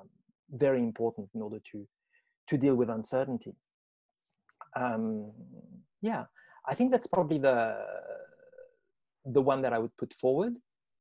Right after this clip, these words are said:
And then the other one I would put forward, which is actually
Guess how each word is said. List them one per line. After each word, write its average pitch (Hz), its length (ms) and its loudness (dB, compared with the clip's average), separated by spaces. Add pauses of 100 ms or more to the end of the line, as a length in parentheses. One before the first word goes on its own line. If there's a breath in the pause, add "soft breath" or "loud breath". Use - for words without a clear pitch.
(240 loud breath)
And 147 100 2
then 185 140 8
the 175 140 8
other 269 200 2 (140)
one 139 200 2
I 127 40 2
would 123 200 -2
put - 220 -8
forward, 107 420 -4
which 131 200 -2
is 170 160 6 (840)
actually 151 360 0